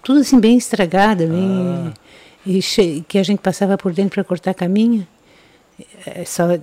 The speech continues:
Speaker 1: tinha feira livre uma ve-, uma vez por semana, né?
Speaker 2: Sim.
Speaker 1: E tinha uns ratões, assim, correndo por meio da
Speaker 2: Caramba.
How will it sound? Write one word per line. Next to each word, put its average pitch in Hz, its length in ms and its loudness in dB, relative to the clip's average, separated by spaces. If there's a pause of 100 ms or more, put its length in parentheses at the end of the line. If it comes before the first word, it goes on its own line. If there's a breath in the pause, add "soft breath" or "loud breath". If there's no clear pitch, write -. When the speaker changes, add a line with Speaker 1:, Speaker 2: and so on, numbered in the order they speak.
Speaker 1:
tinha 175 160 0
feira 175 240 2
livre 180 260 2
uma 190 140 0
ve-, 190 300 0
uma 190 220 0
vez 190 200 0
por - 140 -16
semana, 196 420 0
né? 160 60 -4
Speaker 2:
Sim. 104 480 -4 (400 soft breath)
Speaker 1:
E 185 60 -8
tinha 196 320 2
uns 180 180 -2
ratões, 185 580 -2
assim, 175 320 -4
correndo 190 520 -2
por 180 200 -8
meio 180 280 -4
da 165 240 -6
Speaker 2:
Caramba. 104 920 -6